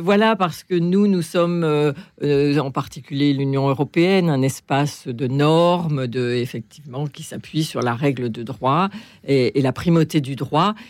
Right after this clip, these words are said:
Et nous avons pensé que tout le monde allait fonctionner de la même manière. Or, quelqu'un comme Vladimir Poutine, et je dois dire que c'est beaucoup dans la tradition historique russe, euh, quelqu'un comme Vladimir Poutine, lui, croit à la force. Son, son paramètre principal,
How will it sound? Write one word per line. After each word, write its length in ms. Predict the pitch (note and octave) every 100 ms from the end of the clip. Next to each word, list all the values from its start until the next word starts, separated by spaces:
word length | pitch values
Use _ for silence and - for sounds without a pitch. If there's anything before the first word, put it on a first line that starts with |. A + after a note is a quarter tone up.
| -
Et 80 | C#3
nous 180 | D3 C#3+
avons 200 | C#3+ D3
pensé 320 | C#3 D3 A3
que 100 | G#3+
tout 200 | - -
le 60 | D#3+
monde 280 | E3 G3+
allait 420 | D3+ C3+ D3 F#3 G3+
fonctionner 540 | - D#3 - C#3+ D#3
de 80 | E3
la 80 | C#3+
même 180 | D3
manière. 420 | C#3 C3+ B2 A#2+ B2 - _ -
Or, 380 | E3+ D#3+ C3+ -
quelqu'un 380 | D3+ C#3 F3+
comme 220 | E3+ D3 C3
Vladimir 460 | D3 C3+ C3 B2+
Poutine, 720 | - E3 - D3+ F3+ C#4 G3+ A#2+ - - _
et 80 | -
je 140 | C3+
dois 160 | D3 D3
dire 220 | C3+ D#3
que 80 | -
c'est 160 | - D#3
beaucoup 340 | C#3 C3+ -
dans 140 | C3+
la 120 | B2 B2
tradition 680 | - D3+ B2+ - - B2+ B2+
historique 540 | - - C#3+ A#2+ B2+
russe, 520 | - - F#4 - - B2 A2+ - - - - -
euh, 600 | D3+ D3 D3 C#3 C#3 B2+ C#3+
quelqu'un 320 | - D#3+ G#3+
comme 140 | G3+ D3+
Vladimir 420 | D3+ C#3+ D3+ D3
Poutine, 440 | - C#3+ G3 G#3+ D#3+
lui, 280 | D3+ G#3 A#3 -
croit 280 | - - G3
à 120 | -
la 140 | C#3
force. 520 | C3+ - G#2+ - - -
Son, 280 | - C3+
son 200 | G#2+ -
paramètre 680 | B2 - F3 F3 F3 E3+ -
principal, 720 | - E3+ D#3 - - D#3+ G#3+